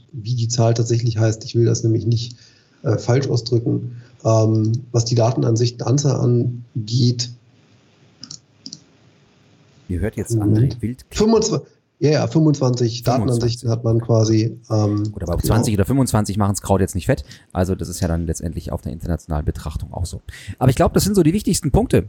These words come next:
Speaker 2: die man da so hat in der Sprache. Und unabhängig davon, ob's bei euch ein scharfes S gibt oder nicht,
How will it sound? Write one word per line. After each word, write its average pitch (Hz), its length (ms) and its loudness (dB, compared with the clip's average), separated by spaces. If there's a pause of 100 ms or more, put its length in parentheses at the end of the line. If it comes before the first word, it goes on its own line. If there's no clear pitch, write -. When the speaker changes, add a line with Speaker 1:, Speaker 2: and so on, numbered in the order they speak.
Speaker 2:
die 113 100 0
man 120 140 4
da 101 140 4
so 101 120 2
hat - 160 0
in 127 100 -4
der 113 80 2
Sprache. 127 480 -2
Und 131 260 -2
unabhängig 147 400 0
davon, 127 260 2
ob's - 140 -2
bei 113 120 2
euch 117 140 2
ein 110 80 0
scharfes - 380 -2
S - 180 -4
gibt - 180 -8
oder 190 140 2
nicht, - 320 0